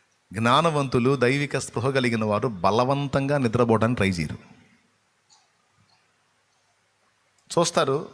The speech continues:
ఏందో నిద్ర పట్టట్లేదు అంటే మొత్తానికి దేవుడు ఏదో నాతో మాట్లాడాలనుకుంటున్నాడు ఈ నిశ్శబ్ద వేళ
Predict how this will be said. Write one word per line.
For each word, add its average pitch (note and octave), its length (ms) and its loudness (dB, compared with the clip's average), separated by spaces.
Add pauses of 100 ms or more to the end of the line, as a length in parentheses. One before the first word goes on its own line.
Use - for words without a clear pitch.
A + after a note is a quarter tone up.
(1120)
ఏందో C#3+ 280 0
నిద్ర A#2+ 260 -2
పట్టట్లేదు B2+ 640 -2
అంటే A#2 180 -2
మొత్తానికి A2+ 460 -2
దేవుడు G#2 280 -2
ఏదో A2 220 0 (1120)
నాతో G2+ 220 -2
మాట్లాడాలనుకుంటున్నాడు F2 1200 0
ఈ G2+ 180 2
నిశ్శబ్ద F2 440 0
వేళ D2 300 -2